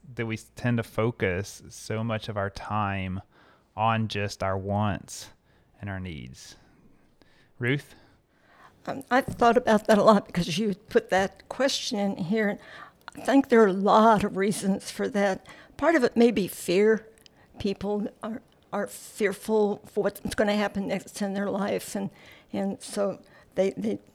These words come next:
Speaker 2: part of it's that, and part of it's not knowing, not knowing how to pray, not knowing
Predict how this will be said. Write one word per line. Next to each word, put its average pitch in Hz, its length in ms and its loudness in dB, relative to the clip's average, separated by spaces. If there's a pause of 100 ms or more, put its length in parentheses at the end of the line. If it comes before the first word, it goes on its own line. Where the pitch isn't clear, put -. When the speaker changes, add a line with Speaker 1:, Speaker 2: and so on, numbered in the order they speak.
Speaker 2:
part 233 160 2
of 208 100 0
it's - 200 -10
that, 185 480 -2
and 220 220 2 (320)
part 359 180 2
of - 60 6
it's - 140 2
not 247 220 4
knowing, 254 460 2 (640)
not - 220 2
knowing 240 300 6
how 269 560 4
to 208 100 -2
pray, 165 360 -4
not 208 300 -4
knowing 220 340 -2